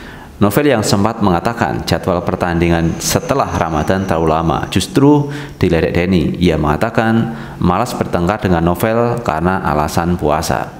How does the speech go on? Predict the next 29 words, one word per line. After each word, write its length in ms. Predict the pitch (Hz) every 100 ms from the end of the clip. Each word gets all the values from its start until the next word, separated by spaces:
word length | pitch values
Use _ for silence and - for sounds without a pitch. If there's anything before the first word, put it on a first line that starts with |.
| - - - - - - - - -
Padahal 400 | 95 101 135 151
promotornya 800 | - 101 92 92 135 120 73 -
doi 480 | 104 80 65 120 95
yang 320 | 85 117 127
ngajuin 480 | 82 - 90 110 101
tanggal 320 | 85 85 87
dan 240 | 92 85
tempat 320 | 80 85 92
di 80 | 92
Bali. 400 | 82 80 80 - - - -
Terus 320 | 90 113 - -
katanya 480 | 85 - 85 107
si 160 | 113 - -
Omping 480 | 82 73 - 107 110
setuju. 400 | - 120 110 - - - - -
"Lah, 320 | - 82 69 -
kok 160 | 127
tiba-tiba 400 | 120 101 95 120
dia 240 | 120 92 -
bilang 320 | 90 95 95
kelamaan? 560 | 82 82 87 85 - - - - - -
Lagian 320 | 85 85 123
ya 320 | 131 107 85 87
gue 160 | 92
malas 400 | 85 95 113 113
bulan 320 | - 90 80
puasa 320 | 80 80 - 90
berantem. 560 | 92 82 90 78 60 - - - - -
Emang 400 | - 92 113 127